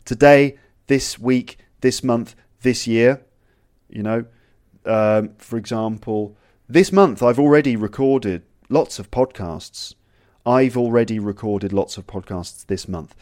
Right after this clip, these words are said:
So there it is. Finished, finished things in an unfinished period of time. That's the second one. And the third one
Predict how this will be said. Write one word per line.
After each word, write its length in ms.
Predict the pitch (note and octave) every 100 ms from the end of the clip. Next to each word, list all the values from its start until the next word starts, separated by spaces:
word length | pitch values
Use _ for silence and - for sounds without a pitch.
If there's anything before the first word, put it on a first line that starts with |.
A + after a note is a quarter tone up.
| _
So 240 | - F3+
there 220 | A#2 A#2 G#2
it 60 |
is. 180 | F2 - _ _ _
Finished, 320 | - F#3+ D#3 - _ _ _ _
finished 400 | - F3 D3+ -
things 460 | A#2+ A#2 A#2+ - A#2+
in 140 | G#2+
an 60 | - C3
unfinished 540 | B2+ A#2 A#2+ G#2 G2+
period 240 | A2+ G2
of 100 | F2+
time. 360 | - F#2 F#2 A#2 _ _ _ _ _
That's 160 | A2+ G#2
the 100 | A2
second 320 | - G2+ G2
one. 140 | F2+ A#2+
And 100 | C#3+
the 60 |
third 340 | - G#3+ G#3 B2+
one 340 | F#2+ E2+